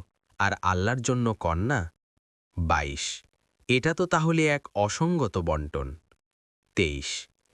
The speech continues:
এগুলো কেবল কতিপয় নাম, যে নামগুলো তোমরা ও তোমাদের পিতৃপুরুষেরা রেখেছ। এ ব্যাপারে আল্লাহ কোনো দলিল প্রমাণ নাজিল করেননি। তারা তো কেবল অনুমান এবং নিজেরা যা চায়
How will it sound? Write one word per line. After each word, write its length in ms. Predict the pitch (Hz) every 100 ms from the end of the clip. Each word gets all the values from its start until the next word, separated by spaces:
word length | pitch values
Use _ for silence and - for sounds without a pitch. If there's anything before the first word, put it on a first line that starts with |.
| _ _
এগুলো 300 | 123 139 185 185
কেবল 300 | 160 143 131
কতিপয় 480 | - 104 101 95 90
নাম, 260 | 85 82 73 69 _ _ _
যে 160 | 90 104
নামগুলো 500 | 90 107 160 151 147 135
তোমরা 360 | - 123 147 143 120 -
ও 40 | 107
তোমাদের 400 | 104 98 92 92
পিতৃপুরুষেরা 920 | - 117 - 143 127 107 95 - 82
রেখেছ। 360 | 78 80 - - 69 69 _ _ _ _ _ _ _
এ 100 | 151
ব্যাপারে 380 | 170 170 165 165 -
আল্লাহ 340 | 98 110 127
কোনো 240 | 135 120 110 92
দলিল 340 | 95 101 127
প্রমাণ 360 | - 110 98 98 90
নাজিল 360 | 82 80 98 87
করেননি। 480 | - 82 78 76 71 - _ _ _ _ -
তারা 220 | - 107 120
তো 100 | 123
কেবল 280 | 113 98 98 -
অনুমান 440 | 90 98 104 87 69 67 - -
এবং 200 | 117 123 120
নিজেরা 360 | 117 127 151 151
যা 160 | 123 110
চায় 360 | - 107 107